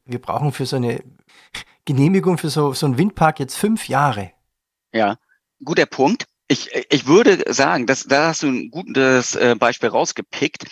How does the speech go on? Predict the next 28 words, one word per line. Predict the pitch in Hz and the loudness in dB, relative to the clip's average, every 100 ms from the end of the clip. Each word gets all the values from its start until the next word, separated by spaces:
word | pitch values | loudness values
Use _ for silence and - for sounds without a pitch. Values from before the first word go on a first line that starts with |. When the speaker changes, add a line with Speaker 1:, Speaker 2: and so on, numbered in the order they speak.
| - - | -16 -12
Speaker 2:
Ich | - 139 | -6 0
würde | 180 202 | 2 2
sagen, | 131 147 131 113 185 - - _ _ _ | 2 0 -2 -6 -10 -14 -20 _ _ _
grundsätzlich | - 147 196 254 104 110 - 131 220 - _ - | -12 -4 -4 0 0 0 -2 -2 -4 -8 _ -6
ist | 131 | -4
Encavis | 120 117 - 120 135 139 135 - _ _ _ | -4 -4 -2 -2 0 -2 -4 -12 _ _ _
Value. | _ 107 107 98 78 - _ _ _ _ _ - | _ 2 2 0 -8 -18 _ _ _ _ _ -6
Ja, | 143 | -6
weil, | - 120 | -4 -4
weil | - 117 120 | 2 2 2
sie, | 127 131 - | 2 2 0
weil | 120 120 | 0 0
sie | 120 | -2
bestehende | 110 113 - 147 117 | -4 -4 -2 0 0
Anlagen | 110 196 135 104 95 95 | 0 2 2 2 0 -4
haben | 120 | -4
und | 143 | -4
aus | 101 - | -8 -6
diesen | 147 165 | -6 -6
bestehenden | 139 - 147 131 110 101 | -4 -4 -2 -2 -2 -4
Anlagen | - 120 151 107 95 117 151 180 - - _ | -2 -4 0 0 0 -2 -4 -6 -14 -20 _
erzielen | 123 - 139 143 147 | -4 0 2 4 4
sie | 131 135 131 - | 4 4 2 0
ein-, | 113 117 120 120 120 120 - | 0 0 0 -2 -2 -4 -4
einen | 110 113 113 | -2 -2 -4
kontinuierlichen | - - 127 123 117 110 143 127 107 | -8 -6 -6 -4 -4 0 0 -2 -4
Cashflow | 113 135 - 135 | -2 -2 -2 -2
oder | 120 110 110 | 0 0 0